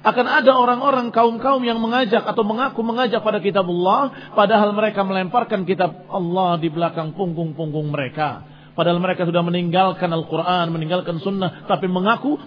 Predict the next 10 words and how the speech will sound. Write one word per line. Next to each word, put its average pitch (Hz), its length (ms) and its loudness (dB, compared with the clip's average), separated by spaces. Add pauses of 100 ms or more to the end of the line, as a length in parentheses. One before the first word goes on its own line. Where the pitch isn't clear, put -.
mengajak 175 400 0
pada 147 160 -2
sunnah. 131 400 -8 (1800)
Mengaku 196 400 2
ahli 190 240 6
sunnah, 269 480 -4
padahal 180 240 4
mereka 180 240 0
melemparkan 165 560 -2
sunnah. 147 320 -6